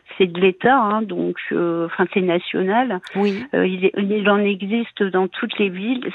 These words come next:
Speaker 1: Ça
Speaker 2: Oui.
Speaker 1: s'appelle le xapa.
Speaker 2: Ah oui.
Speaker 1: Donc,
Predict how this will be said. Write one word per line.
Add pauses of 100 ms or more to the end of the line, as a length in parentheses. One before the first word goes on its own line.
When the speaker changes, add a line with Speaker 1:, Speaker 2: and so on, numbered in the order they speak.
(100)
Speaker 1:
Ça
Speaker 2:
Oui.
Speaker 1:
s'appelle
le (220)
xapa. (760)
Speaker 2:
Ah
oui.
Speaker 1:
Donc,